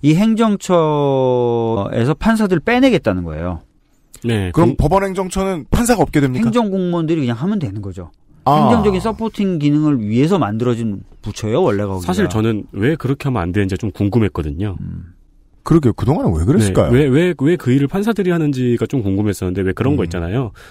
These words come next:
Speaker 2: 너무 전문적인 얘기 하다가 내가 궁금한 거 물어보면 이 질문이
Speaker 3: 혼날까
Speaker 2: 너무,
Speaker 3: 봐.
Speaker 2: 어, 멍청한 질문일까 봐.
Speaker 3: 네.
Speaker 2: 예,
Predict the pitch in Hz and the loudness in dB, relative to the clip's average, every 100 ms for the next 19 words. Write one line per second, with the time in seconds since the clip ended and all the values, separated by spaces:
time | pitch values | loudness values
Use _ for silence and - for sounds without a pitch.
0 | - - 110 110 113 143 139 117 110 98 | -18 -4 -2 0 2 2 2 0 0 -2
1 | 104 127 117 92 90 92 101 110 104 98 | -2 -4 -4 -2 -4 -2 -2 0 -2 0
2 | 92 90 92 92 87 87 110 107 247 269 | -2 -2 -4 -2 -4 -2 -2 2 4 4
3 | - 165 123 87 - 107 123 139 165 151 | 6 4 4 0 -2 2 2 4 4 4
4 | 131 110 98 92 82 82 82 85 139 120 | 4 2 -2 -2 -2 0 0 0 0 0
5 | 87 76 95 87 | -2 -4 -4 -4